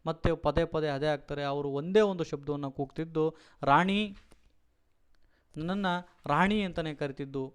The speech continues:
ನನಗಿನ್ನೂ ಮನೋಜ್ಞವಾಗಿ ಉಳಿದಿದೆ" ಅಂತ ಕಥೆಯ ಸಂದರ್ಭದಲ್ಲಿ ಬರುವಂಥದ್ದು. ನೆಕ್ಸ್ಟ್ ನಮ್ಮ ಸುತ್ತಲಿನ ಸಮಾಜದಲ್ಲಿ ಕಂಡುಬರುವಂತಹ ಉಳುಕು ಕೊಳಕುಗಳನ್ನ ಶವದ ಮನೆ ಕತೆ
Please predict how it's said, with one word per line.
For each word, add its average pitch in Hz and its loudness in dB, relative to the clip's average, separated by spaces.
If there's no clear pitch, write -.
ನನಗಿನ್ನೂ 143 -6
ಮನೋಜ್ಞವಾಗಿ 143 -4
ಉಳಿದಿದೆ" 131 -6
ಅಂತ - -12
ಕಥೆಯ 160 -2
ಸಂದರ್ಭದಲ್ಲಿ 135 -8
ಬರುವಂಥದ್ದು. 117 -10
ನೆಕ್ಸ್ಟ್ 190 -2
ನಮ್ಮ 196 0
ಸುತ್ತಲಿನ 196 0
ಸಮಾಜದಲ್ಲಿ 170 -4
ಕಂಡುಬರುವಂತಹ 147 -6
ಉಳುಕು 247 4
ಕೊಳಕುಗಳನ್ನ 175 0
ಶವದ 175 4
ಮನೆ 170 2
ಕತೆ 143 -8